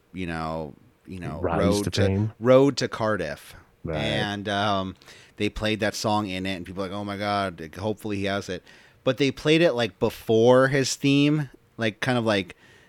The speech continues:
Speaker 1: so I was like, "Oh, that's kinda cool." You just get everyone get to sing along to it, you know, and
Speaker 2: Mm-hmm, mm-hmm.
Speaker 1: give 'em their little moment. And, uh, yeah, no, I mean, it was good. I liked it.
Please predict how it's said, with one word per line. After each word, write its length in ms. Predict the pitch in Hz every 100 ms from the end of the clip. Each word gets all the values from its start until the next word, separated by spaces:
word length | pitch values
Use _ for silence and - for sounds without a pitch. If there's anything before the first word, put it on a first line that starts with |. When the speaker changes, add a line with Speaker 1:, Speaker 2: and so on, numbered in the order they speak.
| -
Speaker 1:
so 120 | 151
I 20 |
was 80 | 151
like, 120 | 165
"Oh, 100 | 196
that's 160 | 185 190
kinda 220 | 156 113
cool." 240 | - 104
You 100 | 107
just 160 | 104 -
get 100 | 110
everyone 280 | 101 101 98
get 120 | 90
to 60 | 85
sing 220 | - 95
along 500 | 92 85 87 98 95
to 220 | - 104
it, 220 | 101 92
you 120 | 101
know, 340 | 98 95 95 95
and 280 | 85 82 87
Speaker 2:
Mm-hmm, 180 | 107 113 104 107 -
mm-hmm. 60 | 92
Speaker 1:
give 140 | 104 120
'em 80 |
their 160 | 113 110
little 240 | 110 104
moment. 600 | 90 90 92 95 92 85
And, 300 | 85 78 80 87
uh, 380 | 87 95 98 101 156
yeah, 300 | 359 403 82 -
no, 220 | 139 220
I 100 | 98
mean, 300 | 92 95 98 - _ _ _ _
it 60 | -
was 100 | 190
good. 180 | - 98
I 80 | 85
liked 280 | 101 85 -
it. 140 | 64